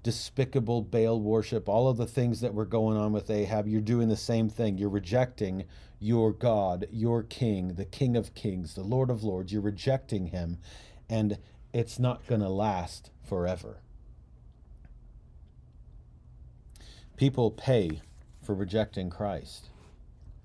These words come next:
and, and his gospel. And that's why it's so important now in our day, as we see so much false junk.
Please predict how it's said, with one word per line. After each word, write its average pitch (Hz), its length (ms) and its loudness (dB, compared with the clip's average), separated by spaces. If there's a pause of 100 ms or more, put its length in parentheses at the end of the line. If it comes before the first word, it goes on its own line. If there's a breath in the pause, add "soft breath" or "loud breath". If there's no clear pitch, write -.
(720 loud breath)
and, 104 320 2 (760)
and 107 140 0
his 101 240 0
gospel. 101 640 0 (1900)
And 104 360 4 (840 loud breath)
that's 123 200 4
why 113 200 6
it's 101 180 2
so 120 240 4
important 95 600 0
now 98 540 -2 (600)
in 98 140 -2
our 104 220 2
day, 90 480 0 (920 soft breath)
as 101 240 -2
we 104 160 4
see 101 280 0
so - 560 2
much 101 500 0 (340)
false 113 520 4
junk. 92 480 -2